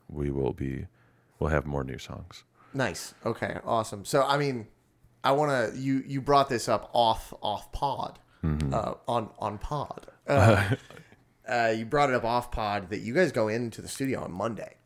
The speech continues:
Speaker 2: to
Speaker 1: Yep.
Speaker 2: make your first full length album.
Speaker 1: Second, but
Speaker 2: Second?
Speaker 1: f-, well, first as a whole band, 'cause the, the
Speaker 2: Right,
Speaker 1: first
Speaker 2: yeah.
Speaker 1: one, um, that was
Speaker 2: The
Speaker 1: like,
Speaker 2: first Bummer Hill
Speaker 1: the first
Speaker 2: album, right?
Speaker 1: yeah, like,
Speaker 2: Okay.
Speaker 1: Bummer Hill as a band album,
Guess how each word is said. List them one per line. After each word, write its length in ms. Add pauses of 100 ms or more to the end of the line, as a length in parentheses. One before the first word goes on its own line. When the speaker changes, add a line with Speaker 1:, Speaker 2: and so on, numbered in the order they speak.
Speaker 2:
to 80
Speaker 1:
Yep. 60
Speaker 2:
make 140
your 100
first 560
full 240
length 260
album. 340 (760)
Speaker 1:
Second, 840 (440)
but 240
Speaker 2:
Second? 420 (120)
Speaker 1:
f-, 200
well, 180
first 360
as 140
a 80
whole 180
band, 460 (800)
'cause 380
the, 180
the 200
Speaker 2:
Right, 180
Speaker 1:
first 320
Speaker 2:
yeah. 140
Speaker 1:
one, 300 (640)
um, 500
that 220
was 300 (240)
Speaker 2:
The 80
Speaker 1:
like, 120
Speaker 2:
first 280
Bummer 260
Hill 460
Speaker 1:
the 100
first 440
Speaker 2:
album, 180
right? 400
Speaker 1:
yeah, 260
like, 260
Speaker 2:
Okay. 180
Speaker 1:
Bummer 280
Hill 240
as 240
a 80
band 400
album, 500